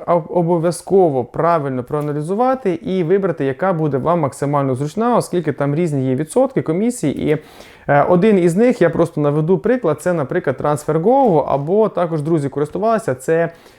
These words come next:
Wise. Тобто я ними сам не користувався, тому не буду казати, який з них краще, але це безпосередньо вам вибирати.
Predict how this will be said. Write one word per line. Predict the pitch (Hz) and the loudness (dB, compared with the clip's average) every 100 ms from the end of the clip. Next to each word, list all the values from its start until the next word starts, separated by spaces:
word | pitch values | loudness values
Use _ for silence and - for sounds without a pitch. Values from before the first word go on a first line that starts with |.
| _ | _
Wise. | 127 151 131 120 113 | 0 4 4 2 -4
Тобто | 117 - 139 | -8 -4 0
я | 202 214 | 2 4
ними | 180 160 | 2 0
сам | - 156 147 | 0 0 0
не | 160 | 0
користувався, | 143 147 - 220 254 165 | 0 0 0 0 0 -2
тому | - 165 202 202 - _ _ _ _ _ - | -2 2 2 0 -4 _ _ _ _ _ -2
не | 160 | 0
буду | 165 160 | 2 2
казати, | 147 165 196 156 | 2 0 0 0
який | 135 135 151 | -2 -2 -2
з | |
них | 139 131 | -2 -2
краще, | 196 240 - 135 | -2 -2 -2 -2
але | 120 165 175 127 | 0 2 0 0
це | - 175 165 135 - | 0 0 0 -4 -6
безпосередньо | 135 135 - 160 151 | -6 -4 0 0 0
вам | 131 139 | -2 -2
вибирати. | 131 123 101 - | -2 -2 -2 -6